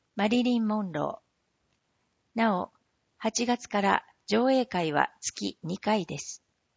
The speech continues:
九月六日土曜日、日はまた昇る。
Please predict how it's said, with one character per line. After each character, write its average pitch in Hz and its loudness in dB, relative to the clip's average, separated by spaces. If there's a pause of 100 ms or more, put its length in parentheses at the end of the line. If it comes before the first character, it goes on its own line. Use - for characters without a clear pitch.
(1200)
九 277 -4
月 262 -2
六 190 -2
日 185 -2 (480)
土 196 -2
曜 208 0
日、 156 -8 (360)
日 - -8
は 233 4
ま 214 0
た 202 -2
昇 190 -2 (160)
る。 175 -6